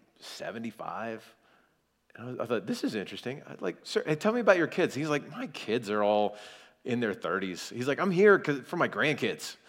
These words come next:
I'm here 'cause I wanna be able to help my kids know how to parent well, and I forgot all this stuff, and I wanna,"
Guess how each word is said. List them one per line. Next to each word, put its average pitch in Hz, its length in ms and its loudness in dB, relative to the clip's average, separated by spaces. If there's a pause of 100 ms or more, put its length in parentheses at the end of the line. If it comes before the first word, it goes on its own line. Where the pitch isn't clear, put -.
(380)
I'm 160 100 2
here 185 140 8
'cause 143 160 4
I 139 80 8
wanna 135 180 4
be 120 80 2
able 113 80 4
to 104 60 2
help 165 280 4
my 123 200 4
kids 107 400 -2
know 113 160 0
how 110 100 2
to 101 60 -4
parent 107 300 -2
well, 98 140 0
and 110 80 0
I 139 40 2
forgot 123 340 2
all 113 100 2
this 110 160 -2
stuff, 107 300 0
and 107 80 0
I 127 60 2
wanna," 127 180 0